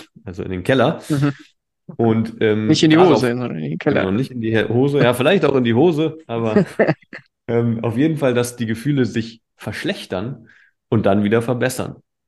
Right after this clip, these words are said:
Speaker 1: Das ist, was
Speaker 2: Hm.
Speaker 1: zu einer Beziehung und zu Nähe dazugehört. Und wenn du davor riesige Angst hast und das so aussieht für dich, als würde das dein Leben total,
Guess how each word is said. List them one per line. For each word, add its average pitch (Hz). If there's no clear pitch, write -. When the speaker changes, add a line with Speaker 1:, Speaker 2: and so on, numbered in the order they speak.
Speaker 1:
Das -
ist, 101
was -
Speaker 2:
Hm. 107
Speaker 1:
zu 104
einer 101
Beziehung 104
und 101
zu -
Nähe 95
dazugehört. 95
Und 104
wenn 123
du 131
davor 113
riesige 98
Angst 175
hast 95
und 92
das 92
so 95
aussieht 117
für 117
dich, 92
als 95
würde 101
das 98
dein 95
Leben 113
total, 101